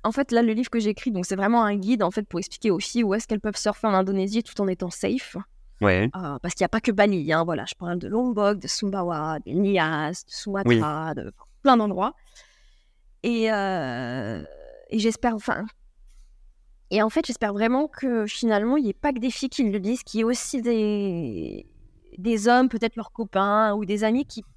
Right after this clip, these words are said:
Speaker 1: potentiellement pourraient le lire et qui potentiellement vont se dire : « Ah ouais, c'est vrai qu'en fait, moi, j'agis comme ça au line-up et peut-être qu'il faudrait que je change. »
Speaker 2: Qu'il y a une prise de conscience de leur
Speaker 1: Ouais.
Speaker 2: part.
Speaker 1: Ouais, ouais, de plus en plus. Là, je suis en train de créer, du coup, un site plus tout le, le compte Instagram qui va aller, euh, qui va aller avec. Et j'espère, euh,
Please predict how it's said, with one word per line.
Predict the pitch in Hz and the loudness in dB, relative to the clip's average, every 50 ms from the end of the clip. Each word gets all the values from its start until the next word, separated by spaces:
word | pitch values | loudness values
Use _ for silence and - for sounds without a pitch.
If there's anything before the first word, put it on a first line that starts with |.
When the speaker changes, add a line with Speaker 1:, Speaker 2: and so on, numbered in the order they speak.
| - - _ - | -20 -16 _ 0
Speaker 1:
potentiellement | 262 254 - 254 247 - 254 254 262 254 | 0 2 4 2 2 2 4 4 4 4
pourraient | - - 226 233 233 | 2 0 0 2 2
le | 233 | 2
lire | 247 294 294 | 2 2 2
et | 285 - | 2 -2
qui | - - | -6 -6
potentiellement | - 226 220 233 233 - - 226 233 240 285 | -6 -4 -2 -2 -2 0 0 0 2 2 0
vont | 262 240 240 | 0 -2 -2
se | 220 202 | -2 0
dire : « | 247 285 - _ - - - - - _ _ _ _ - | 0 0 -2 _ -10 -20 -20 -20 -20 _ _ _ _ -2
Ah | - 240 | 0 2
ouais, | 254 277 247 | 2 2 0
c'est | - - 208 | 0 -2 -2
vrai | 202 220 269 | 0 0 0
qu'en | - - 220 | 0 -2 -2
fait, | 196 - 269 - - | 0 0 -2 -2 -2
moi, | 233 226 233 247 233 | -2 0 2 2 2
j'agis | - 220 214 196 202 233 | 2 0 -4 -4 -4 -4
comme | - - 220 220 | -2 0 -2 0
ça | - 247 226 | 0 0 2
au | 214 | 4
line-up | 208 214 233 254 254 - | 4 4 2 2 0 -2
et | 233 | -4
peut-être | - - 233 226 - 233 226 - | -6 -6 -6 -4 -2 -4 -4 -4
qu'il | - 220 | -4 -4
faudrait | - 208 202 202 190 | -2 -2 -2 -2 -2
que | 190 | -2
je | 190 | -4
change. » | 190 - 190 185 175 185 202 - - - - _ _ _ - _ - _ _ _ _ _ - - - - - - _ _ _ - | -2 -2 0 -2 -2 -2 -6 -10 -16 -20 -20 _ _ _ -20 _ -20 _ _ _ _ _ -20 -20 -20 -20 -20 -20 _ _ _ -4
Speaker 2:
Qu'il | - 120 | 0 2
y | 110 | 2
a | |
une | 104 | 2
prise | - 120 110 98 | 4 2 2 2
de | 104 | 2
conscience | 92 101 107 98 - - 98 98 90 | 2 2 0 0 0 0 0 0 0
de | 98 101 | 2 2
leur | 95 98 107 | 2 2 2
Speaker 1:
Ouais. | 208 - | 2 2
Speaker 2:
part. | 98 92 90 - - - - _ _ _ _ _ - | 2 0 0 -4 -14 -20 -20 _ _ _ _ _ -6
Speaker 1:
Ouais, | 202 220 226 220 | -2 0 2 2
ouais, | 214 208 | 2 2
de | 202 196 | 0 -2
plus | 185 - 233 220 | -2 -2 0 2
en | 226 226 | 2 2
plus. | 220 - 233 220 - 220 | 2 2 -2 -2 0 0
Là, | 214 | 0
je | 208 - | 0 0
suis | - | 2
en | 220 196 | 0 0
train | - 196 180 | 2 2 2
de | 185 | 2
créer, | 180 - - 208 202 220 | 0 -2 -2 0 0 0
du | 202 190 - | 0 -2 -4
coup, | - - 214 | -2 0 2
un | 175 151 | 2 2
site | - - - - 262 247 - - | 0 -2 -2 0 0 0 0 -2
plus | - 220 - - - | -8 -10 -10 -10 -10
tout | - - 233 | -8 -4 -2
le, | 226 214 202 190 175 175 | 0 2 2 2 2 2
le | 185 196 196 | 0 0 0
compte | - 220 208 202 214 | -2 -2 -2 -2 -2
Instagram | 196 - 208 190 208 208 226 - | -2 -2 -2 0 2 0 0 -2
qui | - 214 | -2 -4
va | 196 202 196 | -2 0 2
aller, | 190 196 202 202 202 | 2 2 2 2 2
euh, | 196 180 175 185 | 0 0 -2 -4
qui | - - 208 196 | -6 -6 -4 0
va | 196 | 2
aller | 196 202 196 | 2 4 4
avec. | 190 185 196 233 240 - | 2 2 2 0 0 0
Et | 208 | -2
j'espère, | 180 175 180 - 220 214 202 | -2 -2 -2 -2 -2 -2 0
euh, | 202 180 - | 0 -2 -2